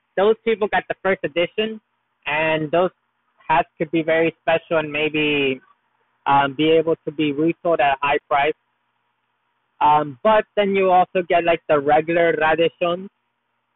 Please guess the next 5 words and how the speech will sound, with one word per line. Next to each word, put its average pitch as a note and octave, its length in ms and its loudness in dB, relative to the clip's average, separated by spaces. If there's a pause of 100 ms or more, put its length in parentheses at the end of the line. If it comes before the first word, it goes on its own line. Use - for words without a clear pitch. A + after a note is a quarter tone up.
(220)
so D#3 380 4 (600)
Radisson F3+ 560 -2
visors, G#3 500 0 (460)
and D#3+ 260 -2
those A3 260 4